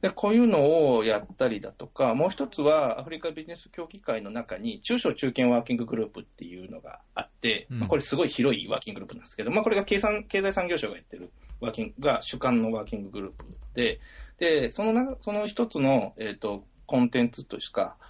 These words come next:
Speaker 1: えーと、サービスみたいな感じで、ナイロビ、一月にケニアのナイロビでマッチングイベントを開催したんですよね。
Speaker 2: おう。
Speaker 1: で、それの、まあ、運営のお手伝いもさせて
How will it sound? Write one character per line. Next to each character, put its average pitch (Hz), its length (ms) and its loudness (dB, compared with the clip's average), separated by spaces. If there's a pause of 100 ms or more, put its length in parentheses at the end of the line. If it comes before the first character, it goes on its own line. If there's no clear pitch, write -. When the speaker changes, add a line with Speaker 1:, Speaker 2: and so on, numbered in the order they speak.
(140)
Speaker 1:
え 101 220 -6
ー - 0 -
と、 95 540 2
サ - 140 2
ー - 60 0
ビ - 100 -16
ス - 120 -16
み 90 60 -14
た - 80 -12
い - 20 -12
な - 60 -16
感 - 180 -16
じ 113 120 -12
で、 120 280 0 (380)
ナ 156 160 2
イ 196 80 2
ロ 196 100 4
ビ、 185 160 -6
一 226 260 -4
月 180 260 2
に 123 240 4
ケ 175 140 -2
ニ 160 220 0
ア 110 60 2
の 101 100 -4
ナ 110 200 -2
イ 113 60 2
ロ 107 100 -2
ビ 107 100 -8
で 104 80 -6
マ 113 140 2
ッ 120 40 -2
チ 208 140 0
ン 220 40 4
グ 233 100 4
イ 233 40 4
ベ 170 140 2
ン 101 80 -6
ト 90 140 -6
を - 60 -10
開 - 220 -8
催 90 340 -8 (680)
し - 100 -16
た 107 140 0
ん - 140 -14
で - 80 -20
す - 120 -18
よ 123 80 -4
ね。 - 120 0
Speaker 2:
お - 20 0
う。 - 20 0
Speaker 1:
で、 180 80 0
そ 208 120 2
れ 220 120 6
の、 294 300 4
ま 127 200 2
あ、 - 40 -2
運 151 280 4
営 151 120 2
の 190 240 2 (600)
お 139 60 -4
手 139 100 0
伝 95 300 -6
い 104 40 -8
も - 180 -4
さ - 120 -12
せ - 140 -16
て - 240 -10